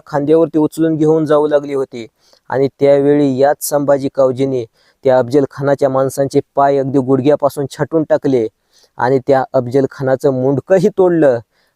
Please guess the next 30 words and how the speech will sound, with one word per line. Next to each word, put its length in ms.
आणि 240
ते 80
मुंडके 460
घेऊन 260
छत्रपती 420
शिवाजी 380
महाराजांकडे 680
गेला. 280
असा 240
हा 160
शूरवीर 520
मावळा, 400
परंतु 340
स्वार्थ, 540
स्वार्थ 400
आडवा 400
आला 240
आणि 280
या 140
स्वार्थापोटी 880
या 240
माणसानं, 600
अगदी 320
जीवाला 400
जीव 280
देणाऱ्या 380
माणसानं 480
छत्रपती 520
शिवाजी 360
महाराजांसोबत 760